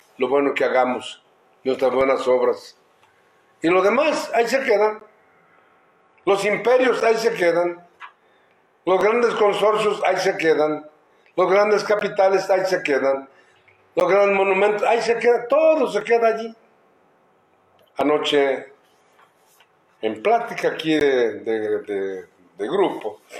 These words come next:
me llamó la atención uno de los participantes, cómo hizo una exhibición de, de la, de monedas mundiales. Y sabía los precios de cada moneda.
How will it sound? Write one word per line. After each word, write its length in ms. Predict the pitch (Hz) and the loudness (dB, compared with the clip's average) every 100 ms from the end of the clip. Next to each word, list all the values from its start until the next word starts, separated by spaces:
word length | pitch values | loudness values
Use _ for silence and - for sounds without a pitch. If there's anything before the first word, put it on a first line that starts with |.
| - - _ _ _ _ _ _ - | -16 -20 _ _ _ _ _ _ -6
me 180 | 131 127 | -2 0
llamó 260 | 135 165 | 0 2
la 80 | 185 | 2
atención 760 | 180 147 131 151 156 160 156 - _ _ _ _ _ - - - - _ _ - - - | 2 0 0 0 2 0 -4 -12 _ _ _ _ _ -20 -20 -20 -20 _ _ -20 -20 -6
uno 200 | 143 165 | 0 4
de 60 | 156 | 4
los 140 | 147 | 2
participantes, 840 | 156 135 135 123 131 156 170 151 | 0 -2 -2 -4 -4 -2 -2 -2
cómo 360 | 143 156 156 156 | -4 -2 0 2
hizo 320 | 165 156 165 | 0 -2 0
una 180 | 156 147 | 2 2
exhibición 760 | 139 - 135 131 - 151 156 | 0 -4 -6 -8 -2 0 2
de, 400 | 139 120 110 98 - - - - - _ | 2 2 2 -2 -10 -20 -20 -20 -20 _
de 180 | 110 123 | -4 0
la, 140 | 131 | 2
de 320 | 127 143 123 127 | 2 0 0 0
monedas 840 | 131 143 170 156 147 - - - _ _ | 2 2 4 2 0 -4 -8 -16 _ _
mundiales. 880 | 262 262 277 143 190 302 254 - - _ _ _ - | -6 -2 0 0 0 2 0 -2 -12 _ _ _ -6
Y 100 | 185 | -4
sabía 300 | - 156 220 | 0 0 2
los 220 | 233 - | 2 0
precios 360 | 196 220 202 202 | 0 0 2 0
de 120 | 175 | 2
cada 240 | 196 214 | 2 2
moneda. 680 | 202 175 156 202 220 196 | 2 2 2 4 2 0